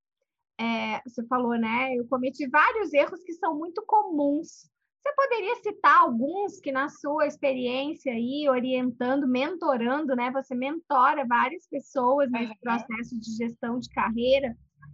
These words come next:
Speaker 1: É, você percebe como sendo, assim, muito comum?
Speaker 2: Sim. Muito comum. É, primeiro, as próprias escolhas. É, a gente, é, quando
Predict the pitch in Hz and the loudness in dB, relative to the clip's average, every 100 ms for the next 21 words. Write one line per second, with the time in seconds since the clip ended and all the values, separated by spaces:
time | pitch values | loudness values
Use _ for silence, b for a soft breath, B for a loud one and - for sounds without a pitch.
0 | - 233 233 247 269 403 415 285 - 302 | -8 -4 -4 -2 -4 -4 -4 -4 -2 0
1 | 311 339 - 285 285 294 294 277 277 277 | 0 0 -2 0 0 -4 -4 -2 -2 -2
2 | 269 294 508 - 294 240 427 453 - _ | -4 -2 0 2 2 2 2 0 -2 _
3 | _ _ - _ _ _ _ B B _ | _ _ -20 _ _ _ _ B B _
4 | - - 254 196 - _ _ - 247 269 | -20 -4 -4 -4 -12 _ _ -12 -12 -10
5 | - 294 220 196 202 - 214 208 208 208 | -8 -6 -6 -8 -12 -4 0 2 0 -2
6 | 277 254 254 277 320 339 277 302 - 269 | -6 -6 -2 -2 -2 -4 -4 -4 -4 -4
7 | 269 330 294 349 - 254 208 190 175 - | -4 -6 -8 -12 -6 -2 -2 -2 -6 -6
8 | - b b b b - 196 202 196 - | -18 b b b b -4 0 2 0 -2
9 | 214 220 233 - 247 226 214 - - 226 | -4 -4 -6 -8 -8 -8 -10 -10 -8 -8
10 | 247 | -8